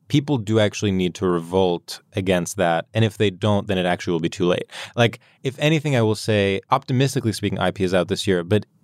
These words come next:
only if people act. Because if people are passive,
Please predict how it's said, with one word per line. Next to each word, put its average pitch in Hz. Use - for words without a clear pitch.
only 139
if -
people -
act. -
Because 131
if 131
people 185
are 135
passive, 127